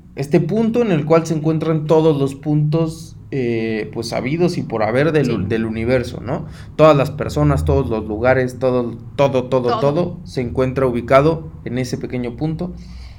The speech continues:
Speaker 1: y lo encuentra un personaje del, del cuento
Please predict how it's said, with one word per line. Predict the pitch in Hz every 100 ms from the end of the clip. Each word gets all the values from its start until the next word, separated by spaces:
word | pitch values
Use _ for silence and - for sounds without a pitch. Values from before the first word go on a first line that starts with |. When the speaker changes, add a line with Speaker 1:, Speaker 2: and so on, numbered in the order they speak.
| -
Speaker 1:
y | 123
lo | 123 123
encuentra | 120 120 139 139 151 147 -
un | 123 120
personaje | 123 120 120 123 123
del, | 117 110 110 107 104 127 - - - - - -
del | 123 120
cuento | 175 185 202 -